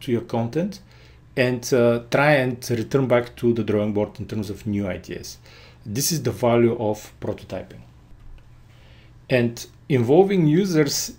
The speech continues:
uh, in the, uh, earliest, uh, stages of prototyping is, uh, also important because, uh, you can use users to, uh, diagnose issues, diagnose problems, as Eric Raymond again indicates here,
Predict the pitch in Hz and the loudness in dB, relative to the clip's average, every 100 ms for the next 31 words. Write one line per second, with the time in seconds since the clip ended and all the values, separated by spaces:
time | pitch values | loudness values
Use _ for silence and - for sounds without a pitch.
0 | - 139 123 123 - - - 151 156 143 | -16 -14 -12 -12 -14 -14 -4 0 2 2
1 | 135 135 135 - - - 135 - - - | 2 2 -2 -10 -16 -10 -10 -12 -6 2
2 | 160 175 156 135 - - - 147 127 - | 4 6 4 2 -2 -8 -12 -10 -10 -14
3 | - - 139 127 - - 190 190 135 117 | -10 -2 -2 -2 -6 -2 -2 2 2 2
4 | 123 95 - - - 147 117 - 127 120 | -2 -4 -14 -20 -8 -2 -2 0 0 2
5 | 147 160 160 127 143 - 131 120 120 135 | 0 0 -2 0 -2 -2 -4 -4 -2 -2
6 | 135 - - - - - - 131 120 123 | -2 -10 -20 -20 -20 -20 -8 -2 -2 -2
7 | 156 127 123 127 131 147 147 139 139 127 | 0 0 0 -2 0 0 0 2 2 2
8 | - - 123 123 123 123 117 120 120 123 | -4 -6 -2 0 0 -2 -4 -4 -2 0
9 | 120 123 120 117 - - - - - 135 | 0 -2 -2 -4 -10 -14 -20 -20 -8 -6
10 | 117 151 139 117 104 104 101 127 131 139 | -2 -2 -2 -2 -2 -2 -2 2 4 2
11 | 123 123 - - 120 120 120 117 117 117 | 0 -4 -4 -2 0 0 -2 -2 -4 -4
12 | 113 110 113 107 - 110 95 - 107 | -6 -4 -6 -8 -4 -4 -2 -2 -2